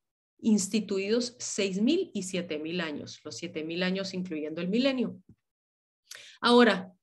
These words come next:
si son seis días de la creación, entonces son esos seis mil años. Esos seis mil años se van a dividir en jubileos. ¿Qué es un jubileo? Es un conteo de cincuenta años.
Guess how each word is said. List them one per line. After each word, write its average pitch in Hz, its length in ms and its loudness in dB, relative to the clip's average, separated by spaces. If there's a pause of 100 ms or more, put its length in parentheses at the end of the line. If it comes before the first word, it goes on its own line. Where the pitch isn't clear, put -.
(320)
si - 260 2
son 320 320 6
seis 294 400 4
días 277 280 4
de 247 100 4
la 208 160 2
creación, 202 520 -2
entonces 262 420 0
son 214 260 2
esos 208 280 0
seis 185 240 0
mil 180 220 2
años. 151 460 -8 (200)
Esos 392 300 2
seis 285 260 4
mil 262 240 4
años 277 580 0 (400)
se - 240 2
van 240 200 4
a 277 80 4
dividir 285 600 2 (520)
en 226 200 6
jubileos. 302 1040 0 (480)
¿Qué 277 160 6
es 294 120 2
un 311 120 0
jubileo? 320 600 2
Es 208 160 -2
un 247 120 0
conteo 208 400 0
de 202 100 -2
cincuenta 165 680 -6
años. - 460 -12